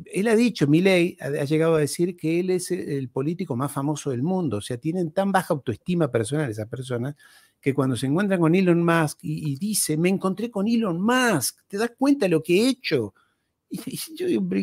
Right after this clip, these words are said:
quién es Elon Musk? Si es un muchacho que le fue a pedir, a robar la plata al Pentágono". Porque era muy vivo, muy inteligente, pero trabaja para ellos, o Zuckerberg tenía una inteligencia superior y hizo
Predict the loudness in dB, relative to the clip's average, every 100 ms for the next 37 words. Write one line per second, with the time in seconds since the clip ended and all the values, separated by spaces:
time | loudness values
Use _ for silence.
0 | -4 -2 0 2 0 2 2 4 4 4
1 | -4 -4 -2 0 0 4 4 4 4 4
2 | 6 4 6 8 8 8 6 4 4 2
3 | 2 2 0 -2 -2 -6 -6 -10 -10 -16
4 | _ _ _ _ _ -20 -4 2 6 8
5 | 10 8 8 6 4 2 -2 -2 -2 2
6 | 2 0 -4 -6 -6 -6 -6 -6 0 2
7 | 2 0 -8 -10 -20 -20 _ -2 4 6
8 | 8 8 8 10 8 4 2 2 2 0
9 | 0 0 -2 -4 -6 -4 0 2 2 2
10 | 2 0 0 -2